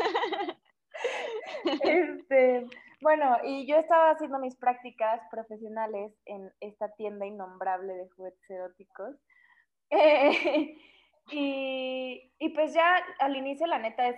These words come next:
que sí era un rol muy de, "Ah, pues Lili es como mi jefa", ¿no?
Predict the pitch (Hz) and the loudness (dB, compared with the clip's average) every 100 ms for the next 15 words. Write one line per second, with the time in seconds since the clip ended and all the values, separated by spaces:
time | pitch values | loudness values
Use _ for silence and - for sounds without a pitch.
0 | - 233 233 226 220 220 220 220 214 214 | -6 -10 -6 -2 0 0 -2 -6 -2 -2
1 | 220 220 214 214 208 - _ - 254 254 | -2 -10 -8 -6 -8 -10 _ 0 0 2
2 | 214 196 208 233 233 220 220 220 208 175 | -4 -4 -8 -6 -2 -4 -4 -10 -10 -10
3 | 175 226 226 226 170 170 170 247 | -10 -2 -2 -4 -12 -12 -12 -12